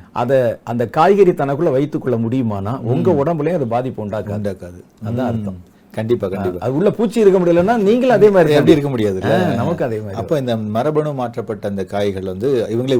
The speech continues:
Speaker 2: உருவாக்குறது,
Speaker 1: ஆமா.
Speaker 2: அது நமக்கு வந்து கேடு ஏற்படுத்துறது
Speaker 1: ஆமா.
Speaker 2: அப்படின்னு நம்ம பார்க்கிறோம்.
Speaker 1: ம்.
Speaker 2: இதுல இன்னொரு இன்ஃபர்மேஷன் நான் பார்த்தேன் நெட்ல. அதாவது இந்த ஒரு, ஒருத்தர் இந்த, இந்த ஃபுட்டு, இந்த
Speaker 1: ம்.
Speaker 2: ஆராய்ச்சி, இந்த ஃபுட்ல
Speaker 1: ஆ, ஆ.
Speaker 2: எது நல்லதா கெட்டதான்னு ஆராய்ச்சி பண்ணுவாங்க.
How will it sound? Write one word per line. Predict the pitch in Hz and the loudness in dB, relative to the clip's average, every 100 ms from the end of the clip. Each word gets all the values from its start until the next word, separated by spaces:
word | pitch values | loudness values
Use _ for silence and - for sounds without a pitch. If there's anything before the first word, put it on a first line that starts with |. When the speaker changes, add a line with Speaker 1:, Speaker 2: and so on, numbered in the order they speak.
| 113 | 2
Speaker 2:
உருவாக்குறது, | 135 127 - 90 | 4 2 2 -6
Speaker 1:
ஆமா. | 104 120 | -4 -2
Speaker 2:
அது | 120 139 | -2 -2
நமக்கு | 127 131 | -2 -4
வந்து | 123 123 | -4 -6
கேடு | 123 117 104 101 98 | -4 -2 0 -2 -4
ஏற்படுத்துறது | 107 95 101 104 95 | -8 -8 -8 -6 -6
Speaker 1:
ஆமா. | 95 | -6
Speaker 2:
அப்படின்னு | 87 104 | -8 -8
நம்ம | 123 104 | -6 -8
பார்க்கிறோம். | 95 175 - 104 98 | -8 -12 -12 -14 -14
Speaker 1:
ம். | 78 - | -14 -4
Speaker 2:
இதுல | |
இன்னொரு | 117 143 214 156 | -2 0 0 0
இன்ஃபர்மேஷன் | 135 117 120 113 101 | -2 -6 -6 -6 -6
நான் | 101 90 | -8 -6
பார்த்தேன் | 92 - | -8 -10
நெட்ல. | 85 87 101 85 92 - _ _ _ | -12 -10 -10 -10 -12 -18 _ _ _
அதாவது | - 113 143 139 | -4 0 2 2
இந்த | 110 98 95 92 90 | 2 0 0 -2 -2
ஒரு, | 104 | 0
ஒருத்தர் | 101 95 98 | 0 -2 -6
இந்த, | 95 92 87 | -8 -8 -8
இந்த | 90 | -10
ஃபுட்டு, | 90 87 143 147 147 131 113 101 92 85 - _ _ - | -12 -8 -6 -4 0 0 0 -2 -4 -10 -18 _ _ -14
இந்த | 98 95 | -10 -6
Speaker 1:
ம். | 139 104 82 | -6 -6 -4
Speaker 2:
ஆராய்ச்சி, | 107 117 - 101 | -2 -2 -4 -8
இந்த | 92 | -8
ஃபுட்ல | 185 135 120 | -6 -4 2
Speaker 1:
ஆ, | 135 | 2
ஆ. | |
Speaker 2:
எது | 113 120 | 2 0
நல்லதா | 107 113 113 | -2 -2 -2
கெட்டதான்னு | 113 107 101 104 104 | -4 -6 -6 -6 -6
ஆராய்ச்சி | 98 98 95 95 | -6 -8 -10 -14
பண்ணுவாங்க. | 90 85 | -12 -14